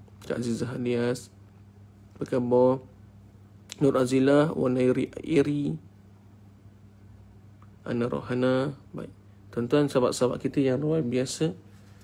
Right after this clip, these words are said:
tuan-tuan, sahabat-sahabat yang hebat, Murni Khairul, Murni Sulaiman, Zamiah Badar, ah,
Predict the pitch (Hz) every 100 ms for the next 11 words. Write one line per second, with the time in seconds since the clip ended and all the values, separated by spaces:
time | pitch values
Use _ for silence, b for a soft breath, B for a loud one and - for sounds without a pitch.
0 | B B - 135 147 131 139 147 127 123
1 | 120 127 123 143 123 - 123 127 127 127
2 | 127 131 143 147 143 - - 131 123 120
3 | 117 - 120 135 139 143 143 139 156 151
4 | - - - - - - - - - -
5 | - - - - - - - - - -
6 | 127 131 131 143 135 135 135 151 151 -
7 | - - - - - - 69 67 - -